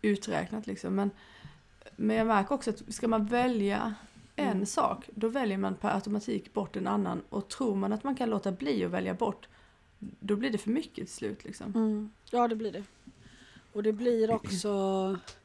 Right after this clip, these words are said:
Speaker 2: Det blir mycket yta eller mycket små.
Speaker 1: Mm.
Speaker 2: Alltså, det blir, det, till slut så sker det ju på bekostnad av fördjupningen, om inte annat.
Speaker 1: Ja, precis.
Speaker 2: <clears throat> Så är det. Men vad man märker,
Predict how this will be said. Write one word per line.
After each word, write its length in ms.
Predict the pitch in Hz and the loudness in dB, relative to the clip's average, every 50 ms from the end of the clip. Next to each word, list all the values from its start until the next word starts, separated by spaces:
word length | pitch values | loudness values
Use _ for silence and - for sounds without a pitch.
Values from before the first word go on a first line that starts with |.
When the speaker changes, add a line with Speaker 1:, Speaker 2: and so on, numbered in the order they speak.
| - - - - - - - - - - - - - - - - - - | -20 -20 -20 -20 -20 -20 -20 -20 -20 -20 -20 -20 -20 -20 -20 -20 -20 -4
Speaker 2:
Det 120 | - 240 | -2 0
blir 240 | 226 240 247 240 233 | 4 4 6 6 6
mycket 840 | 233 254 269 - - - - - - 214 214 214 214 208 214 202 202 202 - - - - - - - - | 6 4 4 2 -2 -12 -18 0 4 6 8 8 8 6 6 4 2 -2 -6 -12 -16 -16 -18 -20 -12 -4
yta 560 | - 262 240 202 - - - _ - 247 277 269 - - - | 0 0 0 0 -2 -6 -10 _ 0 0 0 0 -4 -8 -4
eller 300 | 254 226 226 226 220 220 | -2 0 2 2 2 2
mycket 580 | 220 233 240 - - _ _ - 190 190 190 | 2 0 -2 -4 -8 _ _ -2 -2 -2 -2
små. 680 | - - - - - 226 226 226 269 302 233 - - - - - - - | -4 -6 -6 -4 -2 0 0 2 2 0 0 -2 -4 -8 -12 -20 -10 -2
Speaker 1:
Mm. 220 | - 233 226 214 214 | 2 4 4 4 4
Speaker 2:
Alltså, 160 | 208 208 214 | 2 2 2
det 80 | 220 220 | 2 2
blir, 400 | 220 233 226 220 214 214 208 - - 185 202 208 | 4 4 4 4 4 2 0 -4 -6 -10 -10 -4
det, 440 | 214 220 214 214 208 208 208 190 - - | -2 0 0 0 0 -2 -4 -6 -10 -12
till 120 | - - | -8 -8
slut 240 | - - 233 214 - | -4 -2 -2 -2 -2
så 80 | - 233 | -4 -4
sker 200 | - 262 208 190 | -2 -2 -2 0
det 40 | 196 | -2
ju 60 | 190 | -4
på 100 | - 202 | -4 -6
bekostnad 440 | 190 190 - 208 190 - - 180 175 | -8 -6 -6 -6 -8 -6 -6 -6 -8
av 40 | |
fördjupningen, 680 | 165 - 202 185 208 196 - - - - 185 196 240 277 | -4 -4 -4 -2 -2 -2 -4 -6 -8 -6 -4 -4 -2 -2
om 80 | 285 294 | 0 0
inte 180 | 285 240 - 185 | -2 -2 -2 -4
annat. 260 | 180 156 - - - | -4 -4 -6 -8 -4
Speaker 1:
Ja, 260 | - 220 247 269 262 - | -2 0 0 0 -2 -6
precis. 500 | - 220 214 - 269 233 220 - - - - - _ | -8 -8 -6 -6 -8 -8 -8 -10 -14 -18 -20 -20 _
Speaker 2:
<clears throat> 520 | _ 202 220 214 - 254 269 254 214 190 175 - - - - - _ _ - - _ _ _ _ - - _ _ _ - - _ _ - _ - _ _ _ _ _ _ - - _ - _ _ - _ - - _ - - _ - - - _ _ _ - - _ _ _ _ _ _ _ - - - | _ -2 -2 0 4 6 8 8 8 6 4 -2 -12 -20 -20 -20 _ _ -20 -20 _ _ _ _ -20 -20 _ _ _ -20 -20 _ _ -20 _ -20 _ _ _ _ _ _ -20 -20 _ -20 _ _ -20 _ -20 -20 _ -20 -20 _ -20 -20 -20 _ _ _ -20 -20 _ _ _ _ _ _ _ -20 -20 -12
Så 160 | - - 233 | -6 -2 0
är 100 | 214 185 | 0 0
det. 80 | 175 165 | 0 2
Men 200 | 214 240 247 254 | 4 4 6 6
vad 120 | 277 262 | 6 6
man 240 | 262 269 277 269 294 | 6 6 4 4 4
märker, 680 | 311 339 285 214 196 190 170 - - - - 320 359 | 4 6 6 6 4 2 -2 -6 -8 -6 -4 -4 -4